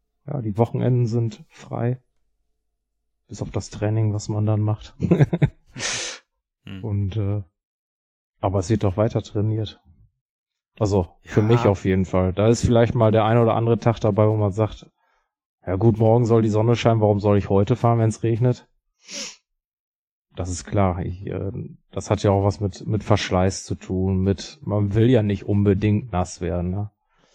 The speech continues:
Speaker 1: Aber wenn's jetzt mal ein paar Wochen durchgeregnet hat und, ähm, man hat ja dann doch schon irgendwann auch mal den Drang, aufs Fahrrad zu wollen oder zu müssen.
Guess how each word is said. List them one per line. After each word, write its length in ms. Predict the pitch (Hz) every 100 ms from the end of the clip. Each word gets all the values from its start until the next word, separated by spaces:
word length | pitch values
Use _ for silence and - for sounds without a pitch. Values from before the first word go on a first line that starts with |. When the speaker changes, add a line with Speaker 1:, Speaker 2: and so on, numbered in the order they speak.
| _ _ _ _ _ _ _ _
Speaker 1:
Aber 280 | - 98 101
wenn's 220 | 104 104
jetzt 200 | 107 101
mal 140 | 113 107
ein 80 |
paar 160 | 98 101
Wochen 260 | 110 107 98
durchgeregnet 680 | 139 - 101 101 95 101 110
hat 140 | 113
und, 340 | 104 104 101
ähm, 300 | 104 101 95 - _ _ _ _ _ _ _ _ _ _ _ _ _ _ _ _ _ _
man 280 | 127 104 101
hat 120 | -
ja 80 | 110
dann 200 | 107 104
doch 140 | 110
schon 220 | - 110 107
irgendwann 360 | 113 110 110
auch 100 | 107
mal 180 | 107 107
den 180 | 107 107
Drang, 380 | 104 104 127 123
aufs 240 | 104 -
Fahrrad 600 | - - - 120 110 110
zu 260 | - 117 101
wollen 640 | 117 127 117 139 - - -
oder 200 | 113 101
zu 160 | -
müssen. 600 | 113 123 147 - 123 -